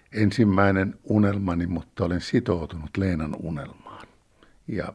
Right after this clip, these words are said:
haluan olla tässä mukana. Olen tietysti ideoinut näitä. Itse en osaa rakentaa, mutta osaan suunnitella ja annan kyllä sitten mielipiteeni ja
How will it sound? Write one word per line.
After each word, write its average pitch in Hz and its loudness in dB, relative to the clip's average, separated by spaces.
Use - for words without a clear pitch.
haluan 85 -6
olla 90 0
tässä - -4
mukana. 90 2
Olen 87 4
tietysti 120 2
ideoinut 69 0
näitä. 67 -10
Itse - 0
en 85 4
osaa 85 6
rakentaa, 95 4
mutta 90 0
osaan 87 -4
suunnitella 101 2
ja 90 0
annan 90 2
kyllä 101 2
sitten 107 0
mielipiteeni 82 -2
ja 76 -6